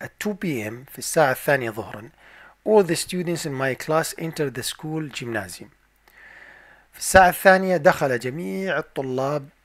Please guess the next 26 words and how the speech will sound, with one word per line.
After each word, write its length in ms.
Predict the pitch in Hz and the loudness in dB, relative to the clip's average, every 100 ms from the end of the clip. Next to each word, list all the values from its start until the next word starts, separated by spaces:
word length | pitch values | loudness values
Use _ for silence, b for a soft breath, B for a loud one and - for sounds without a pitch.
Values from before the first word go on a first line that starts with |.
| _ | _
من 420 | 139 139 139 175 | -10 -6 -6 -8
طلاب 380 | - 113 120 135 | -12 -10 -6 -6
الدفعة 380 | 139 170 - 127 | -6 -8 -2 -2
كاملة، 480 | - 180 123 117 - _ _ _ _ - | 2 0 0 -8 -16 _ _ _ _ -18
طلاب 340 | 98 117 135 | -12 -8 -8
الصف 500 | 139 - 156 - - | -6 -4 -4 -6 -12
كاملين، 500 | 147 127 120 107 123 | -6 -4 -6 -8 -4
دخلوا 460 | 135 - 135 131 123 | -4 -2 -4 -2 -2
وأين 300 | 117 135 120 | -4 -4 -6
تجمعوا؟ 540 | 120 113 104 107 135 - B B B B B | -4 -4 -6 -8 -8 -12 B B B B B
في، 440 | - 175 175 175 - _ _ - | -4 0 2 0 -4 _ _ -10
آه، 140 | 135 | -6
صالة 380 | 131 185 165 147 - | 4 8 8 6 -2
الألعاب 800 | 139 117 120 139 135 120 147 131 | -12 -12 -10 -6 -4 2 2 2
القوى 480 | 117 - 143 151 156 _ | -6 -6 0 0 -2 _
في 140 | - | -8
المدرسة. 460 | 127 127 90 87 - _ _ B B B B B B | -6 -8 -12 -16 -18 _ _ B B B B B B
My 160 | 175 185 | 4 4
parents 640 | - 208 190 180 - - - | 4 2 2 -2 -6 -8 -2
and 400 | 151 151 139 117 | 0 0 -4 -2
grandparents 720 | 151 160 - 117 113 151 - | 0 0 -4 -6 -4 -6 -6
were 160 | 139 127 170 | -6 -2 0
already 360 | 156 143 131 | 0 0 -6
in 180 | 143 120 | -8 -4
their 160 | 120 107 - | -2 -2 -6
seats. 440 | 95 - - - | -8 -12 -10 -10